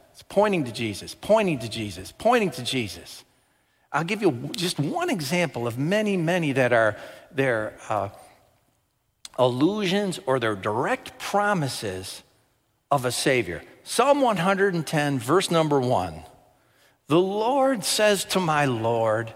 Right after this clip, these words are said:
'Sit at my right hand until I make your enemies a footstool for your feet.'" Now,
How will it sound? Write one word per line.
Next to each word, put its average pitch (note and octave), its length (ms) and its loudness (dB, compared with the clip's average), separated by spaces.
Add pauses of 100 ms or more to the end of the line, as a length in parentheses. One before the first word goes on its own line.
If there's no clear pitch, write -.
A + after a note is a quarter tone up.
(100)
'Sit D#4 420 0
at D#4+ 120 0
my E3 160 2
right C#3 300 4
hand C#3 300 0
until A#2+ 240 0
I A#2 80 2
make D3+ 260 0
your F3 80 2
enemies F3 380 0
a F3 40 0
footstool C#3+ 680 -2 (1200)
for - 160 0
your G#3+ 160 -4
feet.'" - 340 -6 (1600)
Now, A#3+ 200 0